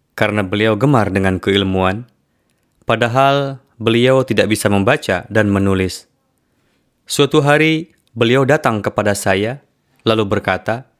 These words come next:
"Mohon tandai ayat Al-Quran yang menyatakan bahwa Nabi Isa telah wafat." Ayat yang dimaksud beliau adalah, "Ya Isa, inni mutawafika." Dan juga hadis Bukhari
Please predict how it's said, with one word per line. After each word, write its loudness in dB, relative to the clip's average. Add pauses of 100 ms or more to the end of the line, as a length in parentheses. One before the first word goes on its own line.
(640)
"Mohon 0
tandai 0
ayat 0
Al-Quran -2
yang 0
menyatakan 0
bahwa -2 (720)
Nabi 0
Isa 0
telah 0
wafat." -2 (1200)
Ayat 0
yang 0
dimaksud -2
beliau 2
adalah, -2 (160)
"Ya 2
Isa, 0
inni 0
mutawafika." 0 (1040)
Dan 0
juga 2
hadis 0
Bukhari 0